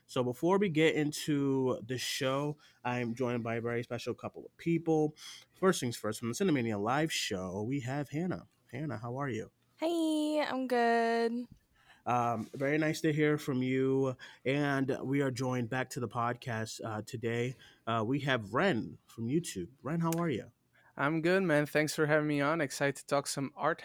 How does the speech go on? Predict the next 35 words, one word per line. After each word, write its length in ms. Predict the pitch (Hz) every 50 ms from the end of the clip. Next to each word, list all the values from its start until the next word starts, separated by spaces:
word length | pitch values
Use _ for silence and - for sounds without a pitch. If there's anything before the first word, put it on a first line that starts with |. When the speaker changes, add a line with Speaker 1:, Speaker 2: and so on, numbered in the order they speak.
| - -
Speaker 3:
house 360 | 170 185 202 202 - - - - -
horror. 540 | 170 170 233 311 254 170 135 117 - 113 110 - - - - - - _ _ _ _ _ _ _ _ _ _ _ _ _ _ _ _ _ _ _ _ _ _ _ _ - _ _ _ _ _ _ _ _ _ _ -
Speaker 1:
Yes, 300 | 110 117 104 98 - -
uh, 240 | - 117 117 117 117
very 180 | 120 127 131
nice 200 | 127 131 135 -
to 80 | - 139
have 180 | 135 135 127 123
you 120 | 127 127
on, 160 | 127 123 113 -
as 280 | - 127 143 139 113
always. 760 | 120 110 110 110 113 110 107 113 113 113 110 110 110 110 - - - - - _
And 320 | 127 143 151 156 156 143
lastly, 500 | 127 135 143 160 185 185 - 208 196 175
we 160 | 160 156 156
are 100 | 156 151
joined 460 | 135 113 127 120 117 120 123 127 135 135 - - - _ _
from 180 | - 120 107
Film 220 | 107 - 139 123 110
Updates. 400 | 123 151 - - 120 113 110 -
We 100 | 139 143
have 240 | 143 139 139 131 -
Ahmad, 540 | 135 143 170 208 240 226 143 107 131 -
first 320 | - - - 139 147 - -
time 260 | 151 139 139 135 127
on 120 | 127 123
the, 60 | 120 123
on 220 | 110 104 123 123
the 100 | 117 110
show 300 | - - 139 151 175 170
here. 260 | 131 113 104 101 104
Ahmad, 280 | 104 123 151 160 165 156
how 160 | 151 147 147
are 120 | 160 160
you? 200 | 135 104 90 -